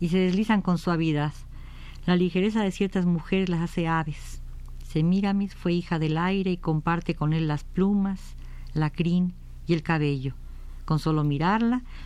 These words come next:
el sol se enamora. Sí, el cabello es prodigioso. Cuando Luisa, la mujer de Jorge en la novela El primo Basilio de esa de Queiroz, se enferma,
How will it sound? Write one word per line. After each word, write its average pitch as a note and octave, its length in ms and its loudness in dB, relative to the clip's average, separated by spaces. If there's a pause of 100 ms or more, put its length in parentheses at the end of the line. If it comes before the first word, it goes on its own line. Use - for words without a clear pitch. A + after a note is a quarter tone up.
el E3 120 2
sol F#3 180 2
se F#3+ 80 0
enamora. C#3+ 460 2 (320)
Sí, D3 280 0 (800)
el C3+ 140 -2
cabello D3 360 0
es D3+ 100 -4
prodigioso. C#3 680 -6 (2000)
Cuando G#3 280 6
Luisa, B3 720 2
la E3+ 140 0
mujer G3 340 2
de G#3 100 4
Jorge A3 600 2
en D#3 60 2
la D3 100 4
novela D#3 400 2
El E3+ 100 2
primo F3 360 2
Basilio E3 600 0
de D3+ 100 2
esa F3 180 0
de D3 100 2
Queiroz, C#3 480 0
se - 120 -4
enferma, D3 640 0